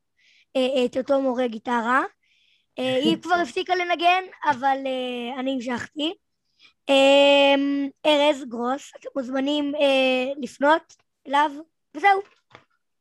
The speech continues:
Speaker 2: כן, איזה מהמם, איזה כיף לך שהוא מורה שלך. אני ממש הייתי רוצה להתמיד יותר, ואני לא מצליחה לעשות את זה, אבל זה אחת הדברים שלי לתוכניות לעתיד.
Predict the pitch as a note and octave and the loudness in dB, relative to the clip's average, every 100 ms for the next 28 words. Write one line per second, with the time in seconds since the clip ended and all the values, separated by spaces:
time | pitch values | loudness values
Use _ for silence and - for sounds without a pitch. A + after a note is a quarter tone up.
0 | _ _ _ _ _ A3 A#3+ A#3+ G#3 G3+ | _ _ _ _ _ 0 2 2 -2 -2
1 | A#3 G#3+ G3+ A3+ A3+ B3 - B3 B3 B3+ | -2 -2 0 0 0 -4 -4 -4 -4 -6
2 | A3+ - G#3 G3 F#3+ G#3 A3+ G3 - G3 | -6 -6 -6 -4 -4 -6 -8 -10 -10 -12
3 | _ _ _ _ _ F#3+ G3 G3 G3 F#3 | _ _ _ _ _ -6 -4 -2 -2 -2
4 | F#3+ G#3+ A3+ A3+ A#3 G#3 G3+ G#3+ G#3+ G3+ | -2 -2 -4 -4 -4 -6 -4 -4 -4 -6
5 | G#3+ A3 G3+ G3+ A#3+ D4+ D4 G3 F#3+ G3 | -6 -6 -6 -4 -2 -2 -2 -4 -4 -4
6 | G#3+ A3 G3+ G3+ G3 G3 F#3+ G#3 B3+ C#4 | -8 -10 -12 -10 -8 -8 -12 -12 -8 -6
7 | B3 G3 G3 A#3 C4+ C4 C#4+ D4 B3 C4 | -4 -4 -2 -2 0 -2 -2 -2 -2 -4
8 | C#4+ C#4+ C#4 B3+ A#3 A3+ G#3+ A3 A3+ A3 | -4 -6 -8 -8 -10 -14 -12 -10 -8 -8
9 | - G3+ | -8 -12